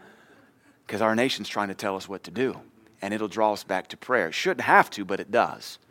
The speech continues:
Amen. Let's keep reading. A fu-, a time of furious refining, Ezekiel twenty-two. "Therefore, thus says the Lord God, because you are become dross." Sounds like Israel today.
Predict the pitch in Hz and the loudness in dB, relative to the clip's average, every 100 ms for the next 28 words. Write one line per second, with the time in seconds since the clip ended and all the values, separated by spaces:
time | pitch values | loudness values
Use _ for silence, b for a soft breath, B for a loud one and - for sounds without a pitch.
0 | b b b - 131 117 85 117 135 147 | b b b 0 2 2 2 2 2 0
1 | 120 110 82 82 - _ _ _ _ B | 2 0 -2 -12 -20 _ _ _ _ B
2 | B B 110 - 185 143 - 208 208 170 | B B 0 2 0 2 8 8 8 4
3 | 196 196 180 165 - 165 123 113 120 147 | 6 6 6 2 6 6 6 2 0 0
4 | 135 - 147 127 160 196 180 B B 147 | -2 0 0 2 6 6 4 B B 6
5 | 180 185 185 175 151 165 175 185 160 151 | 6 8 8 8 10 8 8 4 2 4
6 | 165 143 151 160 135 - 160 127 156 127 | 2 4 4 4 2 0 0 4 2 2
7 | 120 151 131 104 147 135 90 - - - | 0 0 0 6 8 8 6 0 -12 -16
8 | b b - 104 123 127 - 143 123 113 | b b -4 0 2 2 2 -2 0 -2
9 | 98 90 87 - | -2 -4 -6 -8